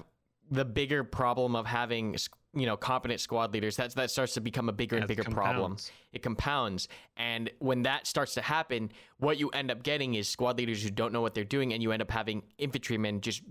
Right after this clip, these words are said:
Speaker 1: going off, just doing whatever, right?
Speaker 2: Yep.
Speaker 1: Because they don't have an S L that's telling them what to do. And then that entire mass charge experience,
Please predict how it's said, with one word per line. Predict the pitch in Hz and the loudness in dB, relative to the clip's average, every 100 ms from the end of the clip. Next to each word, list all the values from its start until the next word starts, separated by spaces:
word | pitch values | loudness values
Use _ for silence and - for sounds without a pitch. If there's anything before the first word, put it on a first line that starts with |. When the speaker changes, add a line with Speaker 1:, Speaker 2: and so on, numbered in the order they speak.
| 123 | 0
Speaker 1:
going | 110 123 107 | 2 4 2
off, | 90 - - _ | 0 -4 -14 _
just | - - - | -12 -8 2
doing | 190 202 | 4 4
whatever, | 143 87 53 - | 2 0 -6 -2
right? | 131 139 | -2 0
Speaker 2:
Yep. | |
Speaker 1:
Because | 120 123 120 107 120 | 2 4 4 2 -2
they | 147 156 | 2 2
don't | 165 | 2
have | 165 | 2
an | 165 | 0
S | 156 - | 0 0
L | 156 | 2
that's | 147 - | 0 0
telling | 156 | 0
them | 151 | 2
what | 147 | 0
to | 147 | 0
do. | 151 170 | 0 0
And | 143 139 | 2 0
then | 147 143 - - 135 | 0 -2 -6 -6 0
that | 151 170 | 2 2
entire | 175 - 151 156 160 | 0 2 2 4 2
mass | 107 113 120 135 - | 0 0 0 -2 -2
charge | - 131 123 | 0 0 0
experience, | - - 113 151 190 - | -4 -2 -2 -2 -4 -8